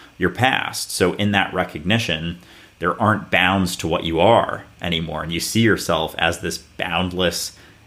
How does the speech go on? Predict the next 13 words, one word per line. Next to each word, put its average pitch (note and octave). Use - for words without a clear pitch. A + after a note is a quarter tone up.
entity G#2+
that -
has F#2
influence A2+
here D#2
and D#2
now, E2
not F2+
control, E2+
'cause E2
that's E2
outcome-based, E2
but E2